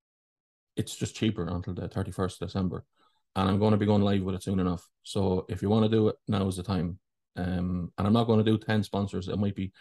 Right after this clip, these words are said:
two or three or four at the maximum, just short advertisements.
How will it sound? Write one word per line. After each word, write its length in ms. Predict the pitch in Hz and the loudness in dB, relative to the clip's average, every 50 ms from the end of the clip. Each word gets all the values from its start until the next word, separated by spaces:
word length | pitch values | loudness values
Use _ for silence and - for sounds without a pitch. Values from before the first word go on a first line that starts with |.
| - _ _ _ _ _ _ _ _ | -20 _ _ _ _ _ _ _ _
two 180 | - - 107 110 | -4 0 2 2
or 100 | 107 104 | 2 2
three 200 | - - 107 104 | 2 0 0 2
or 100 | 98 98 | 0 0
four 460 | 95 - - - 107 110 107 107 107 | -2 -6 -4 -2 2 2 4 4 2
at 80 | 107 - | 0 -2
the 80 | - | -2
maximum, 480 | 95 104 104 101 - - - 87 92 92 | 0 0 0 -2 -2 -4 -2 -2 -2 -2
just 160 | 98 95 - | -2 -6 -4
short 240 | - 107 113 113 101 | 0 2 2 2 2
advertisements. 680 | 98 92 92 85 98 95 95 92 98 87 90 95 - - | 0 0 -2 -2 -2 -2 -2 -2 -2 -4 -4 -6 -8 -12